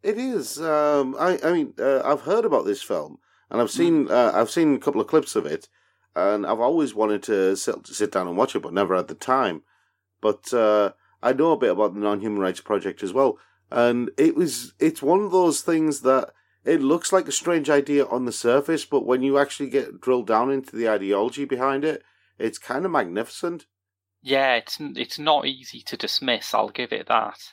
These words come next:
Speaker 1: So, yeah, um, I am gonna be watching this story because I, I am positive this is not over. I mean, they've been fighting this for five years.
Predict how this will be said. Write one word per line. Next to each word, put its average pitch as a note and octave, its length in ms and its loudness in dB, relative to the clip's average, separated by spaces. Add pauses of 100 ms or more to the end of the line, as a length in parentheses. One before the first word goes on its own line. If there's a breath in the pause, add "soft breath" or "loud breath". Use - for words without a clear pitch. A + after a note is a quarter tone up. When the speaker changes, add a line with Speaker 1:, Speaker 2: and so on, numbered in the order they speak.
(460)
Speaker 1:
So, B2+ 240 -2
yeah, C#3 260 0 (340)
um, A#2 560 0
I C#3 500 0
am A2+ 280 -6
gonna A2+ 180 -4
be G2+ 80 -4
watching G2+ 320 -4
this F#2 120 -10
story F2 480 -4 (200)
because F#2+ 300 -6
I, G#2 220 2
I A#2 180 2
am G#2 160 2
positive F#2+ 540 -2
this G2 200 -4
is F2+ 100 -8
not F#2 240 -4
over. E2+ 380 -2 (600)
I G#2+ 100 0
mean, G2+ 140 0
they've G#2 120 4
been G2+ 160 0
fighting G2 320 -2
this F#2+ 160 -8
for - 100 -12
five E2+ 320 -2
years. F#2 460 -2